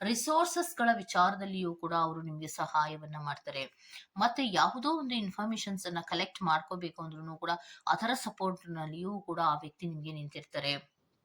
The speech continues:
ಮತ್ತೆ ಏನೇ ನೀವು ಬಿಸಿನೆಸ್ ಅನ್ನ ಮಾಡುವಂತಹ ವಿಚಾರದಲ್ಲಿರ್ಬೋದು, ಅಥವಾ ನೀವು ಸಹಾಯವನ್ನ ಮಾಡುವಂತ ತಕ್ಷಣವೇ ಅವರು ನಿಮ್ಗೆ ಸಹಾಯಕ್ಕೆ ನಿಲ್ಲೋದಿರ್ಬೋದು, ಇದೆಲ್ಲವೂ ಕೂಡ ನೀವು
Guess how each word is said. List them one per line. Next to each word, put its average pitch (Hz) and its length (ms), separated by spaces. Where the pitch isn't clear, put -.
ಮತ್ತೆ 180 420
ಏನೇ 202 480
ನೀವು 202 200
ಬಿಸಿನೆಸ್ 170 420
ಅನ್ನ 175 140
ಮಾಡುವಂತಹ 156 440
ವಿಚಾರದಲ್ಲಿರ್ಬೋದು, 147 1080
ಅಥವಾ 170 440
ನೀವು 160 580
ಸಹಾಯವನ್ನ 185 640
ಮಾಡುವಂತ 165 640
ತಕ್ಷಣವೇ 175 600
ಅವರು 156 220
ನಿಮ್ಗೆ 151 220
ಸಹಾಯಕ್ಕೆ 170 580
ನಿಲ್ಲೋದಿರ್ಬೋದು, 147 920
ಇದೆಲ್ಲವೂ 214 600
ಕೂಡ 175 240
ನೀವು 233 720